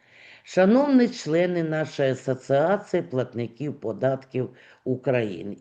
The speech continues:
і не тільки, інші платники податків можуть приймати участь, я запрошую вас бути активнішими, реєструватися,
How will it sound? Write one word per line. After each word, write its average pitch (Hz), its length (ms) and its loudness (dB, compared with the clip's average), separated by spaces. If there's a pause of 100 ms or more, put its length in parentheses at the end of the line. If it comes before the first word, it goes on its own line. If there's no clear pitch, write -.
і 220 140 2
не 202 140 4
тільки, 123 720 -8 (600)
інші 151 500 -2
платники 160 720 -2
податків 147 920 -4 (140)
можуть 135 460 -4
приймати 135 580 -2
участь, 117 640 -6 (380)
я 185 240 2
запрошую 190 800 0
вас 220 480 -8 (640)
бути 262 440 2
активнішими, 139 1300 2 (320)
реєструватися, 180 1600 2